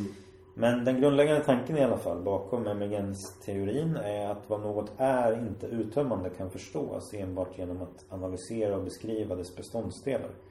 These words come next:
Speaker 1: Mm.
Speaker 2: Man måste också ta hänsyn till strukturen.
Speaker 1: Mm.
Speaker 2: Denna struktur skapar nämligen enligt emergensperspektivet en ny helhet. Och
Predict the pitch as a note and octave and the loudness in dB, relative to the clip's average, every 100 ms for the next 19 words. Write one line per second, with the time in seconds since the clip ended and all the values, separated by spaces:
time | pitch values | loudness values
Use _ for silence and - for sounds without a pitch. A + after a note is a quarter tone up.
0 | - - A2 G#2+ G2 G#2 - G2+ - - | -20 -14 -8 -4 -2 -2 -2 -4 -4 -6
1 | - F2+ G#2 F2 - F#2+ F2+ F#2 F2 - | -6 -2 -2 -2 -6 -8 -8 -8 -8 -8
2 | G2+ - E3+ C3 G#2 G2+ - - A#2 A2 | -10 -2 0 0 -4 -8 -12 -14 -6 -6
3 | - - - - - A#2+ A#2+ C3+ C3+ B2 | -6 -14 -20 -16 -2 2 4 2 0 0
4 | - G2+ G2 - A#2+ G2 - - C#3+ B2 | 0 -2 -2 0 2 2 0 2 4 4
5 | A#2 G2+ F2+ F#2 F2+ F2 F2 E2+ - F2 | 2 0 0 -2 -2 -4 -4 -6 -8 -6
6 | F#2+ F2+ - - E2+ G2 F#2+ C#3+ G#2+ E2+ | -6 -6 -8 -12 -10 -8 0 2 2 0
7 | G#2 G2+ D3+ B2 F#2 A#2+ G#2+ C3 E3 - | -6 -4 -2 0 0 2 2 2 0 -2
8 | - - - - - - - - - A2 | -10 -18 -20 -20 -20 -20 -20 -20 -4 2
9 | G#2 G#2 | 4 4